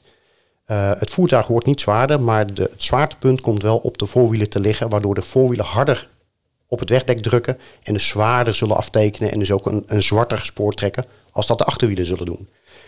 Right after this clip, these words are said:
Op het moment dat die druk dus naar voren gaat, worden die banden zwaarder belast en zullen dus ook wat inveren en dus wat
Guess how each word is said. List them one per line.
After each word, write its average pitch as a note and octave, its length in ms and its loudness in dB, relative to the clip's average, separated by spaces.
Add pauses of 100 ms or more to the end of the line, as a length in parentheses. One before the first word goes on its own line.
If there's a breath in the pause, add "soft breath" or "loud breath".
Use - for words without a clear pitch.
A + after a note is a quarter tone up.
(340 soft breath)
Op C3 100 2
het C3 80 4
moment C#3+ 180 4
dat C3+ 120 0
die A#2 140 -6
druk C3+ 240 0
dus A#2+ 120 0
naar G#2 140 -2
voren F3+ 280 2
gaat, - 240 -6
worden C3 200 0
die C3 80 -2
banden B2+ 320 2
zwaarder A2+ 340 0
belast G2+ 380 -2
en A2 220 0
zullen D3+ 240 2
dus G#2+ 140 -4
ook A2 160 0
wat - 180 -4
inveren A2+ 640 0
en A#2+ 120 0
dus A2+ 160 0
wat - 220 -4